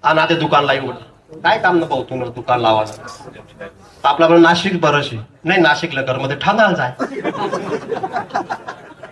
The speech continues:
पुढे बोलू आपण वडेल चौपाटीवर. पण एक मात्र नक्की, त्या दिवशी सर्वांनी यावं ना बरं भाऊ. गाड्या बरी या, शेवटची सभा शे आणि ती विजयी सभा शे, विजयी, लक्षात ठेवा.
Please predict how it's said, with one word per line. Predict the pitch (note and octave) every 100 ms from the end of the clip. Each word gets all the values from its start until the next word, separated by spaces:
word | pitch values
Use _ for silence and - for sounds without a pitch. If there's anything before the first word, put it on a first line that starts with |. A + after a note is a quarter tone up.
| - - - - - - - - - - D#3+ -
पुढे | E3+ F3+
बोलू | D#3+ G3
आपण | G3+ - A3 - - - -
वडेल | D#3 D#3
चौपाटीवर. | D3 D3 D3+ D#3+ F3 B3+ A3+ D4
पण | D#4+
एक | D4 C#4
मात्र | C#4 C#4 C#4
नक्की, | C#4+ C#4 C#4
त्या | C4+
दिवशी | C#4 C#4+ C#4
सर्वांनी | C4 B3+ A3 G#3
यावं | A3
ना | A#3+
बरं | C#4+ D#4+
भाऊ. | G#3 D#3+ - A#3+ - C#4+ C#4 - G#3+ G#3 - -
गाड्या | - A#3 C#4
बरी | C4+ C4
या, | B3 A#3
शेवटची | B3+ B3+ B3+ C#4+
सभा | C4+ C4+ C4
शे | B3 A#3 G#3 - - - A#3 A#3 G#3
आणि | A3+ C#4+
ती | C#4+ C#4+
विजयी | A#3+ B3+ C#4+ D4+
सभा | B3 G#3 F3+
शे, | E3+ C3
विजयी, | E3+ F3+ F#3+ -
लक्षात | F3+ F#3 F3
ठेवा. | D#3 F3 -